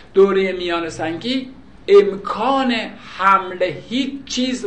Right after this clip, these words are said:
وجود نداره، چون هنوز ظرف وجود نداره. الان بهش میرسم. اما اجداد من و شما در این گشت و گذار در دشت و دمن به دنبال یافتن غذا در دوره میان سنگی،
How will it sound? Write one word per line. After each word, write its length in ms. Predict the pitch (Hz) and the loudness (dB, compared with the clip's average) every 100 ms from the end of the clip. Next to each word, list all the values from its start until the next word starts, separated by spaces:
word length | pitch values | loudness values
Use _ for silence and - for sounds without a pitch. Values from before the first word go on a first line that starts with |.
| 196 | 0
وجود 500 | 202 196 202 196 190 | 2 2 0 0 -2
نداره، 340 | 196 185 165 | 0 0 0
چون 180 | 180 202 | -2 -6
هنوز 420 | 170 214 196 - | -4 -4 -6 -8
ظرف 420 | 202 339 285 262 - | -4 -2 -2 -4 -8
وجود 340 | 185 139 - | -8 -8 -10
نداره. 280 | - - - - - - - - - - - - - - - - - - - - - - | -14 -14 -18 -20 -20 -20 -20 -20 -20 -20 -20 -20 -20 -20 -20 -20 -20 -20 -20 -20 -20 -2
الان 240 | 208 226 | 2 2
بهش 180 | 208 190 | 0 -4
میرسم. 380 | 175 127 120 - - - - | -6 -8 -10 -18 -20 -20 -4
اما 420 | 269 233 - - - - - | -2 0 -4 -8 -10 -12 -4
اجداد 500 | 226 240 202 302 285 | -2 -2 2 4 4
من 240 | 240 190 156 | 2 -2 -6
و 40 | |
شما 540 | 156 147 160 175 196 - - - - 185 | -6 -6 -4 -4 -8 -18 -20 -20 -12 0
در 140 | 214 214 | 2 4
این 300 | 262 247 247 | 2 -2 0
گشت 320 | 208 - 196 | -2 0 -4
و 60 | |
گذار 460 | 190 190 208 247 247 | 0 0 2 2 0
در 280 | 226 190 170 | 0 -2 -2
دشت 340 | 190 175 - | -2 -4 -4
و 60 | 180 | -6
دمن 440 | 175 170 226 233 | -2 -2 -4 -6
به 120 | 202 | -4
دنبال 440 | 190 185 170 170 165 | -2 -2 0 0 0
یافتن 580 | 160 156 151 - 160 151 | -2 -4 -4 -6 -8 -8
غذا 440 | 175 165 170 214 | -6 -6 0 0
در 180 | 196 156 | 0 -6
دوره 420 | 151 156 151 151 | -4 -4 -2 -4
میان 320 | 151 147 139 | -4 -6 -8
سنگی، 640 | 135 151 143 147 233 247 | -8 -8 -8 -8 -8 -8